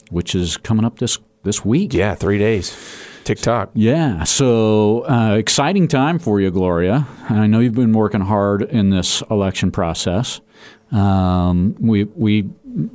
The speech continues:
Speaker 1: I, I don't know that we really had any planned questions for Jane, but, uh, we'll try to keep it fairly consistent with what we were asking her in that, uh, last,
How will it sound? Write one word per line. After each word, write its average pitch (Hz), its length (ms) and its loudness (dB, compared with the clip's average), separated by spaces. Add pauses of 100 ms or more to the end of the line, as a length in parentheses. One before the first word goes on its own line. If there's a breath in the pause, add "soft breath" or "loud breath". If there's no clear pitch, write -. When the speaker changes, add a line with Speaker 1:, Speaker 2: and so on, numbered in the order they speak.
Speaker 1:
I, 160 220 -2
I - 20 2
don't 180 180 0
know 156 120 2
that 139 140 2
we 131 120 2
really 127 320 2
had 131 240 2
any 120 220 2
planned 123 540 0
questions 123 560 0
for 120 180 -2
Jane, 120 400 2
but, 117 160 0 (200)
uh, 101 760 -2
we'll 131 320 -2
try 123 260 -2
to 120 80 0
keep 117 300 -2
it - 140 -6
fairly 110 340 -2
consistent 110 580 -2
with 101 200 -2
what 104 120 -4
we 104 140 0
were 98 260 0 (600 loud breath)
asking 117 480 0
her 120 320 2
in 110 140 2
that, 113 220 -2 (280)
uh, 104 320 2
last, 107 600 -2